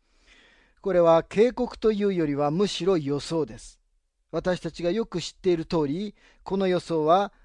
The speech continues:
今は歴史の一部になっています。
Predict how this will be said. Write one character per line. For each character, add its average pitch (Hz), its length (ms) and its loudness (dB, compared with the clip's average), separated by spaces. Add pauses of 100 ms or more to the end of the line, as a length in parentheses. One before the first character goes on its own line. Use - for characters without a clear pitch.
(120)
今 196 240 4
は 151 300 2 (560)
歴 160 320 -2
史 240 180 -4
の 226 280 2
一 180 340 -6
部 208 160 0
に 220 120 2
な 180 120 2
っ - 60 -10
て - 120 -16
い 92 80 -14
ま 71 120 -20
す。 - 180 -20